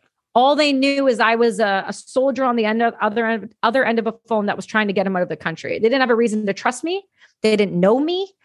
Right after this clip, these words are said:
They just got my phone number and they said, "Trust this person."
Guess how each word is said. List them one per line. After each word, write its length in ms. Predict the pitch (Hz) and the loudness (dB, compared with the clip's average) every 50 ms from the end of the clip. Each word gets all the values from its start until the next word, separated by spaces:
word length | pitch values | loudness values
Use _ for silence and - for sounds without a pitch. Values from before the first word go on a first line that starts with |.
| _ _ _ _ _ | _ _ _ _ _
They 80 | 233 226 | -2 -2
just 160 | 214 - - _ _ _ - | -2 -6 -8 _ _ _ -4
got 180 | - 226 190 170 | -2 -2 0 0
my 120 | 165 165 | -2 -4
phone 340 | - - _ - 254 277 294 | -4 -4 _ 0 2 2 2
number 360 | 294 311 311 330 339 349 330 _ _ _ _ _ _ _ | 0 0 2 0 -2 -2 -4 _ _ _ _ _ _ _
and 140 | 196 214 | 0 2
they 120 | 208 208 208 | 2 2 0
said, 220 | 208 - 220 - | 0 -2 -4 -4
"Trust 420 | - - - - 233 214 - - - | -4 -8 -2 0 -2 -2 -2 -6 -12
this 160 | 190 185 - | -12 -12 -10
person." 540 | - - - - - - - 131 214 202 | -12 -12 -12 -12 -12 -14 -12 -12 -12 -14